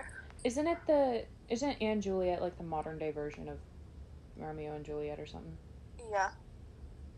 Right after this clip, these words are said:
Speaker 2: And do you want, and f-, another one of that is the Sissification of Romeo and Juliet.
Speaker 1: Fuck Romeo and Juliet, honestly.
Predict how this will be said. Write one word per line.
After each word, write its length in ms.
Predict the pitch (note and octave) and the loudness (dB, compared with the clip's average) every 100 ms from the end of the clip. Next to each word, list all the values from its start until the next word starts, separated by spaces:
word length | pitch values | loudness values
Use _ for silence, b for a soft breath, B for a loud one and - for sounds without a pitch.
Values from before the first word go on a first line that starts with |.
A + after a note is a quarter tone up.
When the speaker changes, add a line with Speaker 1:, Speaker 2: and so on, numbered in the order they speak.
| - - - - - - - - - - - - - - - - - - - - - - - - - - | -14 -14 -14 -14 -16 -16 -16 -14 -14 -14 -14 -14 -14 -12 -12 -12 -14 -12 -14 -14 -14 -14 -14 -14 -14 -12
Speaker 2:
And 100 | A#4 | -4
do 60 | A#3 | 4
you 40 | |
want, 180 | A3+ - - - - - - - - - | 6 6 2 -6 -12 -14 -14 -14 -16 -6
and 160 | A3 A3 A3 | -4 -4 -6
f-, 100 | - | -2
another 500 | G3+ G3+ G#3 G#3+ B3+ | 2 8 8 8 6
one 160 | A3 G3+ | 6 6
of 140 | G3+ G3+ | 4 8
that 260 | G3 G3 - - | 8 8 2 -8
is 220 | - - | -8 -8
the 80 | - | -6
Sissification 880 | - - C4 - - F#3+ - - - | -4 -4 -6 -8 -6 -4 -4 -4 -2
of 60 | F3+ | 0
Romeo 280 | F3 F3 E3+ | 0 0 -2
and 80 | E3 | -2
Juliet. 540 | F3 F3 F3 F3 - - - - - - - - - - - - - - - - | 0 2 6 6 4 -2 -14 -14 -14 -14 -14 -16 -14 -14 -14 -14 -14 -14 -14 0
Speaker 1:
Fuck 200 | D#4 C4 | 2 4
Romeo 340 | F#3 E3 D#3 D#3 | 0 -2 -4 -4
and 100 | D3+ | -6
Juliet, 340 | E3+ - - | -6 -6 -6
honestly. 480 | - G#3+ G3+ - A3 | -8 -10 -10 -10 -10